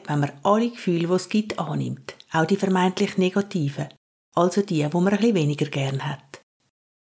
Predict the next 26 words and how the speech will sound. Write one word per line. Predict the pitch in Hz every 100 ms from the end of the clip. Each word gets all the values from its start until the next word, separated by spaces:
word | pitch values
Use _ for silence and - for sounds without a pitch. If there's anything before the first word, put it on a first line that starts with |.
| _ _ _ _ _ -
Um | 220
dir | 208 202
das | 196 -
Ganze | 202 240 311 - 165 143
kurz | - 208 196 -
bildlich | - 220 262 196 165 -
zu | -
veranschaulichen, | 156 143 160 196 190 214 214 254 262 262
lade | 180 175
ich | -
dich | - - 202
ein, | 226 262 - - -
dir | 240
Folgendes | 240 170 151 156 185 220 226
vorzustellen. | - 160 143 - - 151 139 139 - - _ _ _ _ _ _ _ _ _ _ -
Du | 202
hast | 175 156
ein | 139
Gefühl | - - 196 208
in | 247
dir, | 254 247 269 262 -
das | 220
du | 185
nicht | 165 175 175 -
haben | 165 160
willst. | 143